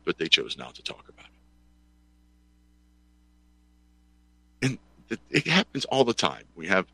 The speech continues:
stories that come out, and one place will talk about it when nobody else will.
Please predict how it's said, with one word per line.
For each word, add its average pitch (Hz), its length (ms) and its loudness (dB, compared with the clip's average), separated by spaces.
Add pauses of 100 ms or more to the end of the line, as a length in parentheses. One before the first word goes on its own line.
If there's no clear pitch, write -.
(420)
stories 127 460 8
that 117 140 -2
come 104 160 2
out, 92 220 4
and 82 180 -12 (160)
one 107 220 2
place 104 260 4
will 82 60 -2
talk 101 400 -4
about 80 160 -4
it - 120 -12
when 78 80 -18
nobody 76 380 -6
else 62 280 -2
will. - 160 -20